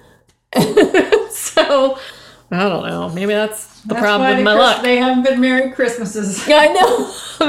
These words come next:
Speaker 1: <laughs> I've never had a
Speaker 2: Don't
Speaker 1: Merry
Speaker 2: thank
Speaker 1: Christmas.
Speaker 2: Rudolph.
Speaker 1: Oh, my God. There's a rumor that, um,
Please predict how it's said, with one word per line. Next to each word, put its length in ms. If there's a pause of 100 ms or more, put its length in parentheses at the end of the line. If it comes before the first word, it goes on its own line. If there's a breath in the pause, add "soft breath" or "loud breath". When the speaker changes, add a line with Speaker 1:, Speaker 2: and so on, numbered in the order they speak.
(180)
Speaker 1:
<laughs> 220
I've 60
never 220
had 100
a 60
Speaker 2:
Don't 100
Speaker 1:
Merry 180
Speaker 2:
thank 100 (100)
Speaker 1:
Christmas. 140
Speaker 2:
Rudolph. 920
Speaker 1:
Oh, 220
my 120
God. 400 (640 loud breath)
There's 300
a 60
rumor 280
that, 360
um, 480